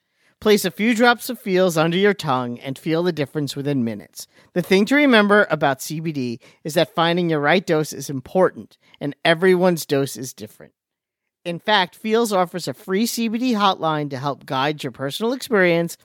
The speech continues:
so that you find your perfect dose. The Feels customer service team is dedicated to making sure you best, making sure you get the best use of your C B D. Joining the Feels monthly membership makes your self-care easy.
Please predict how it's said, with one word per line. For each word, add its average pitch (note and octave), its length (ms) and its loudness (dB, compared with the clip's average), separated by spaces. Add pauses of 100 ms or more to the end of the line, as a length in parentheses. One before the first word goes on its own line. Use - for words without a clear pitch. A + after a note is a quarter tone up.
(240)
so - 140 -6
that E3+ 180 2
you D3+ 80 -8
find D#3+ 360 2
your D#3+ 100 0
perfect C#3 520 -10
dose. - 400 -8 (400)
The D#3+ 80 -2
Feels F#3+ 400 4
customer G3+ 440 -2
service B3 380 2
team E3+ 280 -2
is C3+ 100 -4
dedicated F#3 600 2
to D#3+ 80 -8
making D#3 340 -2
sure D#3 260 0
you E3 320 0
best, E3 460 0 (420)
making A#3+ 300 2
sure A#3 120 4
you A3+ 100 4
get F#3+ 160 -2
the D#3 60 -8
best B3 360 0
use F#3 240 -2
of D3+ 100 -8
your E3 100 -2
C D3 220 -6
B C3+ 120 -6
D. G#2+ 240 -10 (500)
Joining G#3 440 6
the G#3 80 4
Feels F3+ 380 2
monthly D#3+ 320 0
membership G3+ 600 2
makes D3+ 360 -4 (100)
your C3 360 -4
self-care D#3+ 960 -2
easy. A#3+ 500 0